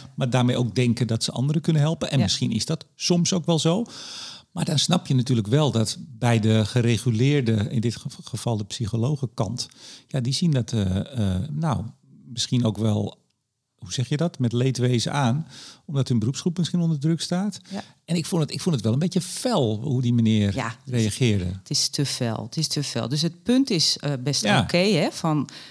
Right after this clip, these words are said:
Speaker 2: eh, laten we nou opletten dat mensen die hier gebruik van moeten maken, willen maken, of werkgevers die, die, eh, goede zorg voor hun medewerkers zoeken, dat die wel weten dat ze voor iets goeds kiezen. Daar ben ik het helemaal mee eens.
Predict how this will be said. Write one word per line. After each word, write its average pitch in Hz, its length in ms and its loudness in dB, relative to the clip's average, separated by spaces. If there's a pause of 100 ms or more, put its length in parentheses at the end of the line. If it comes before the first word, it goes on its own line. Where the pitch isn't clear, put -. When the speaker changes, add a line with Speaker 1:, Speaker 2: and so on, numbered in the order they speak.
(100)
Speaker 2:
eh, 135 340 -4
laten 156 300 0
we 156 60 2
nou 127 160 0
opletten 156 500 -2
dat 139 120 -4
mensen 151 420 0
die 139 220 -2
hier 135 320 -2
gebruik 139 540 -2
van 147 380 -2 (200)
moeten 165 360 -4
maken, 175 440 -2
willen 170 300 0
maken, 175 540 -2 (300)
of 131 180 -6
werkgevers 147 760 -4
die, 180 220 -4
die, 165 300 -6
eh, 151 180 -6
goede 160 400 -4
zorg 151 360 -2
voor 151 200 -4
hun 135 340 0
medewerkers 170 540 -2
zoeken, 214 280 -6 (320)
dat 214 160 -2
die 214 160 0
wel 202 240 2
weten 143 400 0
dat 165 180 -2
ze - 100 -2
voor 139 240 -4
iets - 160 -2
goeds - 320 -2
kiezen. 127 340 -2
Daar 156 140 0
ben 240 140 0
ik 247 100 0
het 233 120 -6
helemaal 165 580 0
mee 156 260 0
eens. 117 500 -2